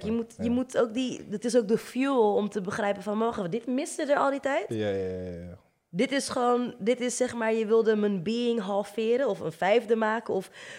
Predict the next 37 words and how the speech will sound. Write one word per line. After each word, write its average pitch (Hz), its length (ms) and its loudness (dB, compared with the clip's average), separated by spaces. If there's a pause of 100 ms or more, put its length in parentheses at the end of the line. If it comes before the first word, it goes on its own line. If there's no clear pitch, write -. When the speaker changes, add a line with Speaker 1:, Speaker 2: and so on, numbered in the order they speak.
(140)
Speaker 2:
of - 180 2
ik, - 260 2
ik, 185 200 -8 (640)
mijn, 214 600 2
mij 233 220 6
het 220 100 6
idee 202 460 4
geven 220 440 0
dat, 202 300 0 (560)
dat 202 320 0
bepaalde, 190 920 4 (300)
eh, 170 500 2
eh, 160 760 -2
eh, 156 80 -10 (440)
de, 165 320 -6
de 180 140 0
mooie 208 440 6
dingen 202 320 2
des 185 180 0
levens 180 600 4
en 180 140 0
de 170 100 -2
volledigheid 190 800 2
en 180 140 -2
de, 165 380 -2
de 156 140 2
rijkheid 180 640 2
van 185 160 -4
dit 165 140 -4
leven, 170 400 0
dat 165 120 0
het 160 100 -6
niet 180 140 -2
voor 185 140 -4
mij 175 200 2
is 175 100 -4
weggelegd. 220 580 -4